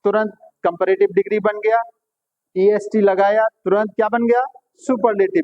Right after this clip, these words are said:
डिग्री। क्यों बन गया? Because सिंगल सिलेबल वर्ड। इसमें क्या है? सिंगल सिलेबल है। हॉट में भी सेम, सिंगल सिलेबल, बिग में भी सेम, सिंगल सिलेबल, डीप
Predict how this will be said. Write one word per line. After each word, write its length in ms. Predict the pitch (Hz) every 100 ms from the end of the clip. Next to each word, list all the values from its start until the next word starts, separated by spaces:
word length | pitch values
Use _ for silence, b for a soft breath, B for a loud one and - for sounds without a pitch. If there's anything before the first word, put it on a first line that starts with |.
| -
डिग्री। 240 | 131 _ _ _ _ _ _ _
क्यों 320 | 226 294 320
बन 200 | 262 254
गया? 220 | 254 254
Because 680 | 254 247 185 196 254 262 311 311
सिंगल 880 | - _ 214 233 247 226 269 285 311
सिलेबल 680 | - 202 190 196 185 214 202
वर्ड। 320 | 165 165 139 113 _ _ _ _ _ _
इसमें 280 | 147 - 214
क्या 180 | 196 240
है? 280 | 262 226 131
सिंगल 600 | - - 269 320 302 277
सिलेबल 400 | - 202 165 - -
है। 40 | _ _ _ _ _ _ _ _ _ _ _ _
हॉट 240 | 202 233 240 233
में 200 | 247 254
भी 160 | 269
सेम, 440 | 254 262 269 269 294 - _ _ _ _ _ _ _ _
सिंगल 340 | - 196 208 240
सिलेबल, 440 | 240 247 247 262 262 _ _ _ _ _ _ _
बिग 240 | 139 247 226
में 180 | 247 254
भी 100 | 262
सेम, 340 | - 240 494 523
सिंगल 380 | 494 392 403 240 -
सिलेबल, 420 | 240 240 247 247
डीप 240 | 180 196